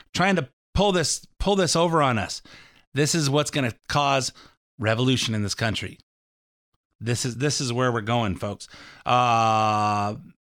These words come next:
then let's talk about, uh, the next, the next idiotic thing going on.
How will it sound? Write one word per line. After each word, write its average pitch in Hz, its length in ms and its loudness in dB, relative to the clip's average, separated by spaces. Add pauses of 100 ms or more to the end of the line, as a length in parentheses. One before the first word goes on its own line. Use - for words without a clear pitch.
(200)
then 160 340 0
let's 156 180 0
talk 156 220 0
about, 135 300 0 (320)
uh, 104 600 0 (540)
the 127 140 -2
next, 151 440 0
the 127 120 0
next 170 380 0 (360)
idiotic 135 480 2
thing 131 240 0
going 127 240 0
on. 127 280 0